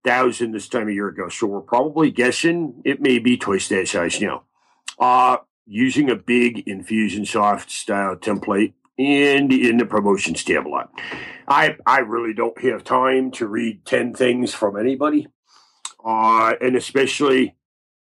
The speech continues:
when I've already read ten other things in the primary tab, and now I'm looking at promotions, and there they are. So, and, and to, to,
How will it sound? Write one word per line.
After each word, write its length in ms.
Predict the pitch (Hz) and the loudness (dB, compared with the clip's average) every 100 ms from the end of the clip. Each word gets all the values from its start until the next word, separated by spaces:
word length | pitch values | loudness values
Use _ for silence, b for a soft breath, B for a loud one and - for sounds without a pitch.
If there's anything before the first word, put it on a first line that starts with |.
| _ | _
when 160 | 120 147 | -2 0
I've 160 | 156 147 | 2 2
already 420 | 151 151 143 131 | 4 2 0 -2
read 300 | 143 139 - | -2 -2 -4
ten 260 | - 156 160 | -2 2 2
other 240 | 185 185 | 2 0
things 420 | - 135 131 131 | 0 0 0 -4
in 200 | - 143 | -2 -2
the 80 | 123 | -2
primary 480 | - 160 156 131 113 | 0 0 0 -2 -2
tab, 280 | 131 120 117 | -2 -2 -2
and 120 | 117 | -4
now 160 | 123 123 | 0 0
I'm 140 | 120 | 0
looking 300 | 117 - 113 | -4 -4 -6
at 120 | 107 | -6
promotions, 680 | 110 110 127 127 147 151 - 131 | -6 -2 -2 0 -2 -4 -6 -4
and 320 | 139 147 139 _ | -2 -4 -6 _
there 160 | 98 98 | -8 -2
they 120 | 117 | 2
are. 320 | 156 175 101 - _ _ B B B B B B _ - | 4 2 0 -4 _ _ B B B B B B _ -4
So, 220 | - 165 | 0 4
and, 220 | 170 170 | 4 4
and 260 | 175 175 131 _ | 2 0 -4 _
to, 140 | 170 165 | -2 -2
to, 340 | - 160 | 2 2